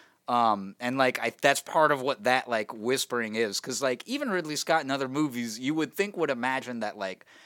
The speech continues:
guy is in bed, speaks with low voice, maybe sounds like he's having dif-, difficulty speaking, means, at the very least, he's not having a good time. You can infer maybe that death might be around the corner,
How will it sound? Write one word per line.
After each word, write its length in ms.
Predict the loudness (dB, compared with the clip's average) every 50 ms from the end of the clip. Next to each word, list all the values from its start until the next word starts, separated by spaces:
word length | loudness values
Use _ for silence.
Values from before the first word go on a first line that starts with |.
| -20 _ _ _ -6 0
guy 420 | 4 6 6 6 6 4 2 0 -2
is 180 | -6 -4 -4 -4
in 200 | -4 -6 -4 -2
bed, 340 | -2 0 0 0 -2 -4 -8 _ _ _ -12
speaks 380 | -10 -6 -4 -4 -4 -4 -6 -8
with 120 | -8 -8
low 300 | -6 -4 -2 -2 -2 -2
voice, 420 | -2 -2 -2 -2 -2 -2 -4 -8 -8 _
maybe 300 | -8 -4 -2 -2 0 0
sounds 300 | 0 0 2 0 2 2
like 120 | 0 -2 -2
he's 140 | -2 -6 -4
having 280 | -2 -2 -2 -4 -4 -2
dif-, 300 | -2 -2 -2 -4 _ -8
difficulty 500 | -8 -8 -6 -6 -8 -6 -6 -6 -8 -12
speaking, 540 | -12 -8 -6 -4 -4 -4 -6 -8 -10 -10 -8
means, 380 | -6 -4 -2 -2 -2 -2 -4 -4 -2
at 160 | -2 -2 0 -2
the 40 | -4
very 320 | -2 -2 -2 0 -2 -2 -2
least, 380 | -2 -2 -4 -4 -4 -8 -12 -14 -20 -20 -20 -16
he's 240 | -10 -8 -6 0 4
not 200 | 4 4 4 4
having 360 | 4 4 4 4 4 0 -6 -8
a 40 | -8
good 300 | -6 -6 -8 -8 -8 -12
time. 260 | -14 -14 -14 -14 -14 -16 _ _ _ _ _ _ _ -6
You 100 | -4 -2
can 120 | 0 2 2
infer 380 | 0 0 0 4 6 6 6 6
maybe 280 | 6 4 4 4 4 4
that 200 | 4 4 4 4
death 220 | 4 4 4 2 -2
might 200 | -4 -4 -4 -4
be 100 | -4 -4
around 280 | -4 -2 -4 -4 -6 -10
the 60 | -10
corner, 360 | -8 -6 -6 -6 -6 -8 -10